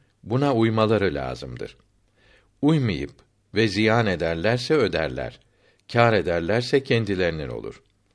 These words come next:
İş yapanlar zarar ederse ödemezler. İş görenler sermayeden kendilerine sarf edemezler. Sefer ederse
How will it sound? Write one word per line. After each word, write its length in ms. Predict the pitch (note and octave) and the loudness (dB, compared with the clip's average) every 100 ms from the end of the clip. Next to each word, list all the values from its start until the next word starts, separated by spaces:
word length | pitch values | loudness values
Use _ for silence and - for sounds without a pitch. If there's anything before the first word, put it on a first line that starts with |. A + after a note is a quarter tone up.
| _ _ _ - | _ _ _ -4
İş 220 | D3+ B2+ | -2 0
yapanlar 520 | G#2+ G#2+ F#2+ E2+ D#2 | 2 2 0 -2 -4
zarar 440 | D2 G2 G2 G2+ | -2 -2 0 0
ederse 640 | E2 E2 F#2+ A#2+ - C#3+ D#3 _ _ _ _ - | 0 0 0 0 0 -2 -4 _ _ _ _ -2
ödemezler. 760 | A#2 A#2 F2+ D2+ B1 A#1+ A#1+ - _ _ _ _ _ _ - | 0 2 0 -2 -10 -10 -12 -12 _ _ _ _ _ _ -2
İş 180 | D#3 | -2
görenler 680 | - A2 F#2+ E2 D#2 A#2 D#3+ - _ | 2 2 2 0 0 -2 -4 -14 _
sermayeden 920 | - A#2 A2+ A2 G#2+ G#2 G2 A#2+ C#3 _ _ _ - | -2 0 2 2 2 2 2 -2 -2 _ _ _ -2
kendilerine 640 | B2+ B2 B2 B2 B2 B2+ | 0 4 4 4 2 0
sarf 340 | B2 G2 F2+ | 0 0 0
edemezler. 760 | F2+ E2 C#2 C2+ A#1+ C2 A#1+ - _ _ _ _ _ | -2 -2 -4 -6 -6 -8 -10 -16 _ _ _ _ _
Sefer 480 | - - B2 B2 C3 | -12 -2 -2 2 2
ederse 640 | G#2 F2+ A2+ B2 C#3+ D#3 | 4 2 0 0 -4 -4